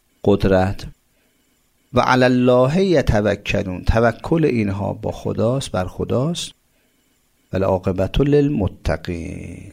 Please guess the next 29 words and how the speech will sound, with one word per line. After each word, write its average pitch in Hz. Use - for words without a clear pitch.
اون 113
افرادی 101
رو 98
که 101
امام 98
کاظم 101
معرفی 98
می‌کنه، 117
عظمت 110
امام 98
امت 101
رو 151
خدا، 135
امام 110
کاظم 110
علیه 110
السلام 127
خیلی 131
رو 135
امام 127
مانو 113
نمیده، 101
برای 98
اینکه 110
خب -
به -
خطر 120
نیفته 107
داستانای 104